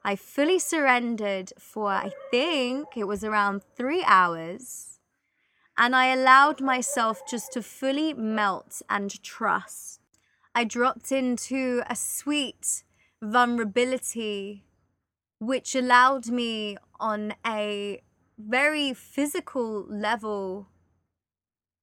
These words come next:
to let go. And in doing that, everything that had been going on in my mind, everything that had been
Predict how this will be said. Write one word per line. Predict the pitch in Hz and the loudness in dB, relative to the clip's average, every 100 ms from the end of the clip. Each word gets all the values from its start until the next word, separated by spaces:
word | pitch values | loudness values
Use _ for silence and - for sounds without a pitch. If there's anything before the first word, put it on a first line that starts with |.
| _ _ _ _ - - | _ _ _ _ -16 -6
to | |
let | 254 247 254 214 | -2 0 0 -4
go. | - 208 - - 208 196 _ _ _ _ _ _ _ _ _ _ _ _ _ _ _ _ - | -4 -2 -2 -8 -18 -20 _ _ _ _ _ _ _ _ _ _ _ _ _ _ _ _ 0
And | 247 240 | 0 0
in | 262 262 | -2 -4
doing | - 285 320 349 320 220 | -4 -2 -2 -2 -4 -2
that, | 220 190 185 - _ _ _ _ _ _ _ _ - | 0 2 0 -4 _ _ _ _ _ _ _ _ 2
everything | 330 392 427 320 294 247 | 4 4 -2 0 -2 -2
that | 226 208 | -2 -4
had | 214 - | -6 -6
been | 233 220 | -6 -2
going | 214 214 240 240 | 0 2 2 0
on | 202 214 240 | 0 0 -2
in | 233 | -2
my | 208 196 | -2 -2
mind, | 196 190 190 190 214 302 320 | 0 0 0 0 -4 -6 -4
everything | 220 220 320 294 277 247 | -2 -2 -4 -2 -4 -4
that | 214 226 | -4 -4
had | 220 202 | -6 -6
been | 220 208 202 202 | -6 -6 -6 -8